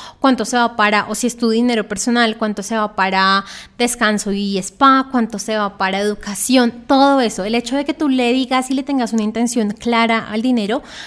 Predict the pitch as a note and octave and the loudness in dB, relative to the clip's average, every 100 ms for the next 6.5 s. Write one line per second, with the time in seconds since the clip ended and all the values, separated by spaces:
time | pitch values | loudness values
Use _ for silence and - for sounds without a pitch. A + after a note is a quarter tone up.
0 | - A3 C#4 D4 C4 A#3+ A3+ - A#3+ B3 | -12 4 4 4 2 -2 -2 -4 0 4
1 | D4 D#4+ D#4+ C#4 C4 B3+ B3 A3+ G#3+ G3+ | 4 4 2 0 2 2 0 -4 -2 -2
2 | A3 G3+ G#3+ A#3 B3 B3 A#3 A#3 A#3 - | -2 -2 -6 -2 0 2 0 -2 -6 -6
3 | - A3 A#3 C4 C4+ B3 B3 A3+ A3+ A#3 | -6 -2 0 2 2 2 0 -2 -4 -4
4 | - F#3+ F3 G3 A#3 G#3 G3+ G3 C#4 - | -4 -8 -8 -6 -6 -4 -4 -4 -8 -10
5 | - - - A#3+ A#3 A#3 C4+ C#4 B3+ A#3+ | -20 -20 -4 -4 0 2 4 4 2 2
6 | A#3+ A#3 G#3+ A#3 | 0 0 0 -2